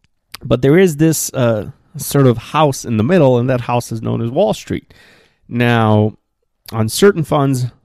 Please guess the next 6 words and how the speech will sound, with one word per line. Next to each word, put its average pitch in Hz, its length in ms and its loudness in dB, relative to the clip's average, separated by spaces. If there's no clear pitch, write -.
uh, 101 200 0
Wall 110 200 2
Street 110 320 -2
has 101 440 -6
redemption 110 500 -4
fees, 110 560 -6